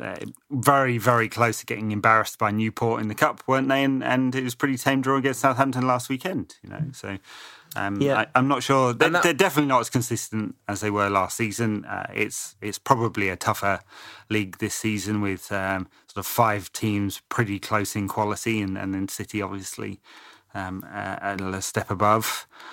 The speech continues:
Speaker 1: Um, although apparently Guardiola doesn't believe it, crying this week about not having enough money for players.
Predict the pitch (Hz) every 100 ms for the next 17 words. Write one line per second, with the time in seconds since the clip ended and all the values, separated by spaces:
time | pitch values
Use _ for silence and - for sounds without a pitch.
0 | - - _ - 101 101 101 101 92 -
1 | 117 113 101 123 127 117 131 120 120 131
2 | 113 95 92 98 98 107 123 - 127 113
3 | 110 113 - 127 117 123 117 113 113 -
4 | 123 120 127 123 123 120 135 135 131 127
5 | 170 180 120 -